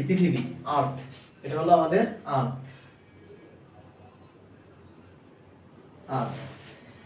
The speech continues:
এই পৃথিবীর সেন্টার, এই সেন্টার থেকে আমাদের যে কোনো একটা দূরত্ব, যেহেতু আমরা ধরে নিচ্ছি এটা একটা গোলক, so এখান থেকে সবগুলো দূরত্ব আমাদের কি? সেম হবে, মানে ব্যাসার্ধ সেম হবে। যদি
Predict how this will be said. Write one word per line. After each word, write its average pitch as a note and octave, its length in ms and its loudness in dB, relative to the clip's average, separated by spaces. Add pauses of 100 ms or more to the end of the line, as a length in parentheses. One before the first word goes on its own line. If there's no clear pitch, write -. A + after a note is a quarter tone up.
(400)
এই F3 140 0
পৃথিবীর G3+ 480 6 (200)
সেন্টার, F#3 340 6 (120)
এই E3 160 0
সেন্টার F#3 320 6
থেকে G3+ 200 6 (720)
আমাদের E3+ 320 2
যে F#3 140 10
কোনো G3+ 200 6
একটা G3+ 200 4 (180)
দূরত্ব, F3 300 4 (260)
যেহেতু D#3+ 260 2
আমরা F#3+ 200 10
ধরে E3+ 160 2
নিচ্ছি F3 220 6
এটা F3 160 2
একটা - 140 0 (160)
গোলক, C3+ 280 6 (840)
so F3+ 80 2 (180)
এখান F3 220 6
থেকে G3 140 4 (140)
সবগুলো E3 300 0 (100)
দূরত্ব D#3+ 240 -2 (160)
আমাদের D#3+ 280 0
কি? - 80 -6 (380)
সেম E3+ 220 0
হবে, - 140 0 (260)
মানে C#3 200 2
ব্যাসার্ধ E3+ 260 0 (140)
সেম D#3+ 180 0
হবে। - 160 -4 (440)
যদি D3+ 160 -6